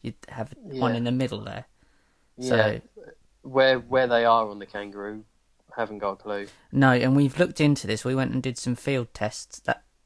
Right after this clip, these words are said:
Speaker 1: actually in a field, um, at Banham Zoo, and the pouch is definitely not a vagina. And you're definitely not allowed to jump over the railings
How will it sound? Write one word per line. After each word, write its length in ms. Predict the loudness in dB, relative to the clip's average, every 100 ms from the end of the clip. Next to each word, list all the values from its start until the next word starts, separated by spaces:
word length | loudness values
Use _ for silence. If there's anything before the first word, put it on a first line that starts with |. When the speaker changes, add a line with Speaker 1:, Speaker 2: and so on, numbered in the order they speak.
| 2
Speaker 1:
actually 400 | 2 2 -6 -4
in 80 | -4
a 40 |
field, 420 | -2 -2 -2 -6 _ -20 _ _ -6
um, 180 | -2 -2
at 140 | -2
Banham 360 | -2 0 0 -4
Zoo, 360 | -2 -2 -2 -4 -4
and 840 | -2 0 0 0 0 0 -2 -4 -8
the 120 | -6 -8
pouch 500 | 0 2 2 -2 -10
is 60 |
definitely 400 | -4 -4 -2 -6
not 160 | -4 -6
a 20 |
vagina. 560 | -8 -2 0 2 0 -4 -14 -20 -20 -20 _ _ _ _ 4
And 200 | 6 6
you're 80 |
definitely 320 | 6 4 4 4
not 200 | 6 6
allowed 220 | 4 2
to 100 | 0
jump 280 | 2 2 4
over 260 | 2 2
the 120 | 0 2
railings 440 | 0 0 -2 -4